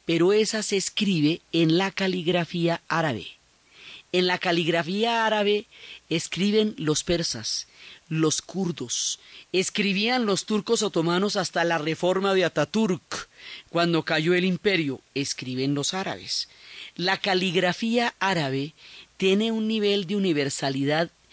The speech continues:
enorme porque muchos pueblos, aunque no necesariamente hablen árabe, escriben en esa caligrafía, porque el Corán se escribe en árabe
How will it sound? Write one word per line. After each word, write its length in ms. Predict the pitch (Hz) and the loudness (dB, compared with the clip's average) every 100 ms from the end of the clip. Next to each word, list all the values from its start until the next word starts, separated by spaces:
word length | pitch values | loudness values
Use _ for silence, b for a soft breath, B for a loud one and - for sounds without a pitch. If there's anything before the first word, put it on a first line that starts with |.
| B B _ | B B _
enorme 760 | 170 170 180 220 175 143 143 202 | 2 2 2 2 2 2 -2 -2
porque 280 | 165 - 160 | -4 0 2
muchos 360 | 180 - 220 | 2 -2 -4
pueblos, 480 | - 214 165 156 - - | 0 2 2 0 -4 -4
aunque 460 | 175 175 175 - 165 | 0 0 0 0 0
no 260 | 175 175 | 2 4
necesariamente 1040 | 202 233 - 160 175 170 185 180 180 180 170 | 4 0 -2 -2 0 0 2 2 0 0 2
hablen 260 | 165 170 | 2 0
árabe, 340 | 160 131 131 151 B B B | 0 0 -4 -6 B B B
escriben 600 | 156 - - 147 180 202 | -4 -4 -4 -4 -2 0
en 100 | 190 | 0
esa 220 | 156 - | 0 -4
caligrafía, 720 | - 151 131 127 - 131 135 B B B B | -6 -6 -6 -8 -6 -6 -6 B B B B
porque 380 | 160 160 - 214 | 0 0 0 0
el 140 | 233 | 0
Corán 600 | - 196 185 208 170 117 - B B B B | 2 4 4 4 0 -2 -10 B B B B
se 200 | - 185 | -4 -2
escribe 580 | 165 - - 190 214 180 | -2 -2 0 0 2 2
en 120 | 160 | 2
árabe 440 | 160 147 143 156 | 0 0 0 -2